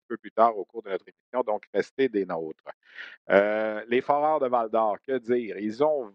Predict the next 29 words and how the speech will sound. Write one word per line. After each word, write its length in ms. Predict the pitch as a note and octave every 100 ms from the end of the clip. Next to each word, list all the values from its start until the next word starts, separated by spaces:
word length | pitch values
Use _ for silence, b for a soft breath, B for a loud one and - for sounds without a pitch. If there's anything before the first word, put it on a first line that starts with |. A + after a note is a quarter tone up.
| -
volé 320 | C#3 C#3 D3+
le 100 | A2+
spectacle 540 | - G#2 - A#2 A#2+ -
pendant 220 | G#2 G#2
la 140 | G#2+
période 340 | - G#2 A2 A2
des 140 | G2+
transactions. 580 | G#2 G2 F2+ E2+ _ G#2
On 60 | G#2
avait 220 | G2 G2+
déjà 240 | A2 A#2
été 160 | B2+ A2+
chercher 420 | - A2 - B2+
Nathan 380 | A#2 A#2+ - C3
Légaré 600 | A#2+ G#2+ G#2 G2 G2 A#2+
à 60 | A2
un 40 |
certain 320 | F#2 F#2 - G2
moment. 440 | F#2+ F2 G#2 A#2
On 60 | G2+
a 60 |
été 180 | F#2 G2+
chercher 400 | - G2 - A#2+
le 120 | A2
défenseur 560 | G2 - F#2+ - G#2+ G2+
Jordan 380 | A2 A2+ A2+ G#2
Spence 480 | _ - A#2+ A2+ -
des 100 | G2+
Wildcats 460 | F#2+ F#2+ F#2 G#2+